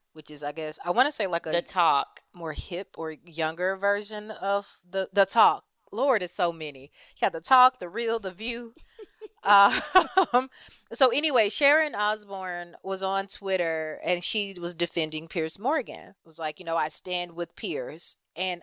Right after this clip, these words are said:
Speaker 1: at some point on the show, I don't know 'cause I didn't watch the show, I've only seen the clips, Cheryl Underwood and Elaine Wel-, Welteroth, I think, confronted or asked Sharon about her comments. Um, somehow it came up. So Sharon
Speaker 2: Mm-hmm.
Speaker 1: Osbourne goes on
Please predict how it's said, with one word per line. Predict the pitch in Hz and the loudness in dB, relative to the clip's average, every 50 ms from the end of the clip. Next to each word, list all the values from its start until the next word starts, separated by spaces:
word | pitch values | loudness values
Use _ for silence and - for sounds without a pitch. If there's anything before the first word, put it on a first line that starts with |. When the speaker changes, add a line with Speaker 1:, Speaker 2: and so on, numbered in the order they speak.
| _ _ | _ _
Speaker 1:
at | - 196 196 196 | -6 -4 -4 -4
some | - - - 269 311 320 | -6 -4 -4 -4 -4 -4
point | - 285 262 247 | -4 -4 -4 -4
on | 208 214 202 | -4 -6 -8
the | 202 | -8
show, | 202 - 196 165 | -8 -4 -4 0
I | 151 175 | 2 2
don't | 190 196 | 0 0
know | 185 175 | -2 -6
'cause | - 160 | -8 -6
I | 170 165 | -6 -6
didn't | 165 165 | -4 -2
watch | 165 170 170 | -4 -4 -4
the | - | -6
show, | 185 - 185 160 | -8 -8 -8 -6
I've | 151 160 | -6 -6
only | 165 165 175 | -8 -8 -8
seen | - - 185 | -12 -12 -12
the | 180 | -12
clips, | - - - 156 151 139 - - - _ _ - - - - _ _ _ _ - | -12 -8 -6 -6 -6 -6 -10 -16 -20 _ _ -20 -20 -20 -20 _ _ _ _ -16
Cheryl | - - - - 202 196 196 196 185 180 - | -14 -12 -6 -4 -2 0 0 0 -2 -2 -4
Underwood | - 202 226 254 240 240 214 185 175 170 170 165 160 156 - - | -6 -6 -6 -6 -6 -8 -10 -8 -6 -6 -4 -4 -6 -8 -10 -10
and | 175 170 170 165 165 165 | -10 -8 -8 -8 -10 -10
Elaine | - 160 160 165 160 160 160 156 147 | -12 -10 -10 -8 -10 -10 -10 -14 -14
Wel-, | 151 160 165 185 190 _ _ _ | -10 -8 -8 -8 -10 _ _ _
Welteroth, | 160 160 175 - - - 247 240 240 233 240 247 247 _ _ _ _ - | -16 -14 -14 -14 -14 -14 -8 -6 -4 -2 -4 -4 -6 _ _ _ _ -12
I | 165 | -12
think, | - _ - 175 165 _ | -12 _ -12 -16 -16 _
confronted | - 165 156 _ _ - - 175 170 180 208 - - 277 269 277 269 _ _ - - | -18 -18 -18 _ _ -10 -6 -4 -4 -4 -6 -10 -12 -10 -10 -10 -10 _ _ -12 -6
or | 185 180 - _ - | -4 -4 -4 _ -6
asked | 180 180 180 190 226 262 269 - - - _ - _ | -6 -4 -2 -2 -4 -6 -8 -12 -20 -20 _ -20 _
Sharon | - - - 285 269 277 277 269 | -18 -12 -8 -6 -4 -4 -4 -6
about | 269 254 269 277 269 | -6 -6 -4 -4 -4
her | 277 277 | -4 -6
comments. | _ - 294 277 277 277 285 285 285 285 - _ _ - - - - _ - | _ -6 -6 -6 -6 -6 -8 -10 -10 -12 -14 _ _ -20 -18 -18 -18 _ -8
Um, | - 196 196 196 190 185 180 | -6 -6 -4 -4 -6 -6 -8
somehow | 185 - 220 220 226 214 190 190 | -8 -10 -8 -6 -4 -2 -2 -4
it | 190 | -6
came | - 208 185 180 175 170 | -8 -10 -10 -10 -10 -10
up. | 160 143 - _ _ _ _ _ - _ _ | -10 -10 -12 _ _ _ _ _ -20 _ _
So | - - 180 180 | -12 -8 -6 -6
Sharon | 170 156 - 359 403 370 | -6 -4 -2 -2 -2 0
Speaker 2:
Mm-hmm. | 254 202 | 0 2
Speaker 1:
Osbourne | 196 196 190 185 180 175 170 160 160 | 2 2 0 -2 -8 -10 -10 -10 -6
goes | 160 160 156 156 156 160 147 | -6 -4 -4 -4 -6 -10 -14
on | - - 160 156 151 151 147 147 143 143 143 139 | -16 -14 -12 -12 -10 -10 -12 -14 -16 -18 -20 -20